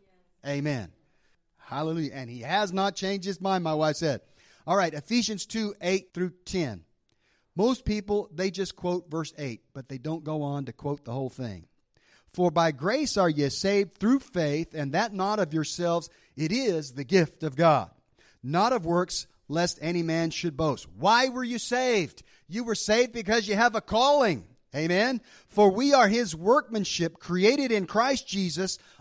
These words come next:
unto good works, which God hath before ordained that we should walk in them before time began."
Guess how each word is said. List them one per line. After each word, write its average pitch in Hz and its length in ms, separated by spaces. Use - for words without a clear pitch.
unto 202 340
good 240 320
works, 165 420
which 156 320
God 226 300
hath 196 260
before 170 760
ordained 160 760
that 151 200
we 190 380
should 151 260
walk 151 340
in 147 120
them 131 280
before 151 400
time 113 680
began." 117 480